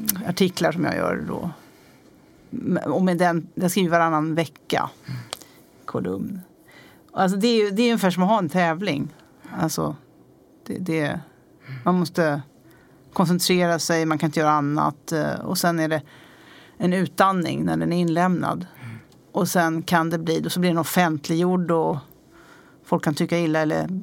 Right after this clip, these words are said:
Speaker 1: om den eller bra om den och då får man veta det. Och det, det är också likt att har man vunnit eller förlorat eller kommit tia eller femma.
Speaker 2: Jag, jag tänker också liksom det, det psykiska i att befinna sig ute i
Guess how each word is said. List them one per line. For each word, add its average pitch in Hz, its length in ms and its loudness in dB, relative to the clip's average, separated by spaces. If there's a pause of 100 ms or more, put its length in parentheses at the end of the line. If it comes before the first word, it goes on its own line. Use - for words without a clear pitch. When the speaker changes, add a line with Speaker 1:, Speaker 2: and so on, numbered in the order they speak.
(100)
Speaker 1:
om 180 200 0
den 156 100 0
eller 156 160 0
bra 175 180 0
om 160 220 -2
den 151 160 -2
och 156 100 -4
då 170 140 -4
får 170 120 -6
man 156 120 0
veta 156 300 -2
det. 147 260 -4 (760)
Och 196 140 -8
det, 170 260 -2
det 185 240 -2
är 185 60 0
också 180 300 -4
likt - 540 -8
att - 400 -12 (1080)
har 175 200 -4
man 151 400 -2
vunnit 175 560 -2
eller 156 140 -4
förlorat 160 580 -6
eller 180 280 -12
kommit - 360 -6 (720)
tia 160 340 -2
eller 160 340 -4 (320)
femma. 170 340 -2 (340)
Speaker 2:
Jag, 135 220 2
jag 147 120 4
tänker 170 220 2
också 156 200 0
liksom 135 160 2
det, 131 420 0
det 131 60 4
psykiska 131 720 0
i 135 40 4
att 131 100 -2
befinna 131 460 0
sig 143 160 0
ute 123 260 -4
i 120 260 -6